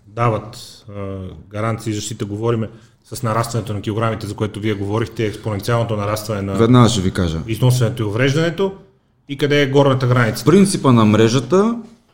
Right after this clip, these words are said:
Speaker 2: е, че вследствие на огъването на настилка, за което си говорих в началото, тя се опъва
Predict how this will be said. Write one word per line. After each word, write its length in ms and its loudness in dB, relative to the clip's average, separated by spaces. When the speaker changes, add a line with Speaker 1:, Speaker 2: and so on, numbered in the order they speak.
Speaker 2:
е, 180 -2
че 340 0
вследствие 540 0
на 100 8
огъването 560 6
на 60 2
настилка, 340 0
за 140 -2
което 180 -2
си 60 -8
говорих 260 -2
в 100 -14
началото, 460 -4
тя 220 0
се 160 0
опъва 640 4